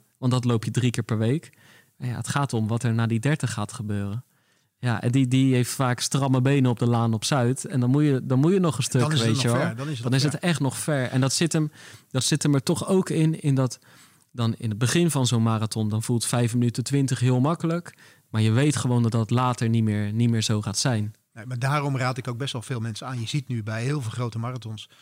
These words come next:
Speaker 2: dat in de voorbereiding er trainingslopen georganiseerd worden. En die trainingslopen, die worden allemaal georganiseerd op tijd.
Speaker 1: Ja.
Speaker 2: Weet je, dus of jij, eh, er zijn continu zijn er in die trainingslopen van twintig, vijfentwintig, dertig of vijfendertig kilometer,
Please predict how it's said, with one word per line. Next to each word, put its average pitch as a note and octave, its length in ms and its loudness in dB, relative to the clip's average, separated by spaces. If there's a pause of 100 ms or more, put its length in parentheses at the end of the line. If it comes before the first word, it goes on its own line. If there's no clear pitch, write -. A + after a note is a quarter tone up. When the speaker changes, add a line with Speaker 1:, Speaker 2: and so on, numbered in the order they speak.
(360)
Speaker 2:
dat - 200 -12
in D#3 120 -2
de C3 80 0
voorbereiding A2+ 680 -4
er A2 100 -12
trainingslopen A#2 640 -2
georganiseerd G#2 520 -8
worden. G2+ 300 -12 (420)
En B2 100 -8
die B2 100 -2
trainingslopen, C3 600 -6
die C3 80 -6
worden B2+ 200 -8
allemaal D3 300 -6
georganiseerd B2 640 -8
op G#2 160 -14
tijd. D3 400 -10 (180)
Speaker 1:
Ja. C3 260 -8
Speaker 2:
Weet - 140 -20
je, D3 60 -20
dus B2+ 180 -10
of - 160 -16
jij, G#2+ 300 -8 (400)
eh, G#2+ 180 -18
er A2 60 -14 (100)
zijn G#2+ 240 -6 (260)
continu C3 500 -6
zijn A#2+ 220 -6
er B2 80 -10
in C3+ 80 -8
die B2 100 -6
trainingslopen A#2+ 520 -6
van G2 120 -14
twintig, A#2+ 440 -6
vijfentwintig, A2+ 540 -10
dertig A2+ 300 -8
of G2 100 -14
vijfendertig A2 460 -8
kilometer, C3 540 -6